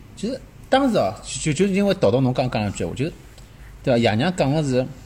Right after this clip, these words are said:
侬考试考了好，我去请侬吃肯德基呢，还是爷娘讲个是，侬考试考了好，我可以帮侬去买，就是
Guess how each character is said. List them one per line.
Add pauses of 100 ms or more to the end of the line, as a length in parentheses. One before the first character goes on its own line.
(240)
侬
考
试
考
了
好，
我
去
请
侬
吃
肯
德
基
呢， (400)
还
是
爷
娘
讲
个
是， (440)
侬
考
试
考
了
好， (400)
我
可
以
帮
侬
去
买，
就
是